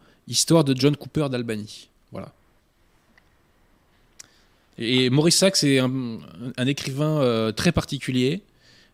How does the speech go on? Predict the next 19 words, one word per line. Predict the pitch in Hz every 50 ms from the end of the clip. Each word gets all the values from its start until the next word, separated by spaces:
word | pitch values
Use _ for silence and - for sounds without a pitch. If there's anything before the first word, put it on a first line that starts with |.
| _ - -
Son | - - - 143
œuvre | 156 165 147
est | 139 - -
inégale, | 143 139 135 131 139 151 180 180
mais | 156 139 127
peut-être | - - 170 156
qu'un | - - 135
jour, | 123 131 143 165 160 143
euh, | 123 123
avec | 117 120 120
Jonathan | 120 123 123 - - 120
Sturel, | - - - 120 117 135 147 139
euh, | 117 110 107 104 101 101 95 92 87 - - - 131 _ _ _ _ _ _ _
on | 110
fera | - - 127
une | 127 127
émission | 123 - - 131
sur | - - 120
lui. | 104 101 104 - - -